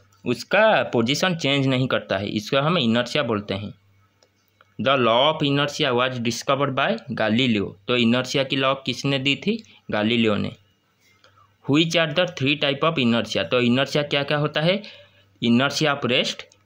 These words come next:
inertia of motion and inertia of direction, ये तीन inertia होता है। An athlete runs some distance before taking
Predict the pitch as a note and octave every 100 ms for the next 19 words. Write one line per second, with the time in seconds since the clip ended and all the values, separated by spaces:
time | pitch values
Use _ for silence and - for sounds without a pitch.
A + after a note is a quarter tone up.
0 | - A2+ B2+ B2+ C#3+ C3+ B2+ A#2+ - F#3
1 | F3+ B2 C#3 A2+ B2 B2+ - C3+ E3 -
2 | B2 A2 G#2 - G2 G#2 C3 - C#3 D3+
3 | G#3 C3 A2+ A#2+ B2 D#3 E3+ G#2+ G2+ G2
4 | F2+ _ _ _ _ _ _ - _ _
5 | _ - B2 D#3+ A2 A2 - E3 D#3+ G#2+
6 | - - _ - A2 A2+ C3 D3+ - -
7 | - C3+ D3 A#2+ A#2 - C#3 A2+ G#2+ A#2
8 | - D#3+ - - _ _ B2+ A2+ - D3+